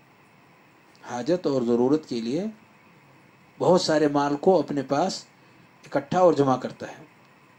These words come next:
जैसे साल भर का चावल, कि अगले साल की पैदावार होने तक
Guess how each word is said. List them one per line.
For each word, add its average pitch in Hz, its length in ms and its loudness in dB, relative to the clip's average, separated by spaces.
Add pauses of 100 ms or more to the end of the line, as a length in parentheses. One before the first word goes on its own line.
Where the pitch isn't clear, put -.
(140)
जैसे 131 260 -2
साल 151 420 -2
भर 135 180 0
का 180 220 -2 (840)
चावल, 117 360 -6 (1600)
कि - 80 -16
अगले 139 320 -4
साल 143 320 -6
की 160 240 -4 (720)
पैदावार 131 640 0
होने 131 380 -2 (120)
तक 151 180 -2